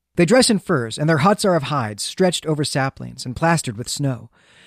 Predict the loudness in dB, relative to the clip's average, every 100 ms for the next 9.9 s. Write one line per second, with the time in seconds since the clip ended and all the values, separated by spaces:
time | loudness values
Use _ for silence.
0 | -20 -12 0 0 2 0 2 0 2 4
1 | 6 6 4 2 2 4 2 0 -2 -2
2 | -4 -6 -12 _ 0 4 4 4 2 0
3 | -4 -4 -4 -4 -6 -6 -8 -8 _ _
4 | _ _ -4 2 4 6 6 6 4 2
5 | -2 -8 -8 -12 -12 _ _ _ -2 4
6 | 6 4 2 2 4 4 4 0 0 0
7 | 0 -4 -8 -4 0 0 0 -2 -4 -2
8 | 0 0 -2 -4 -6 -4 -4 -4 -8 -14
9 | -10 -4 0 0 0 -4 -6 -10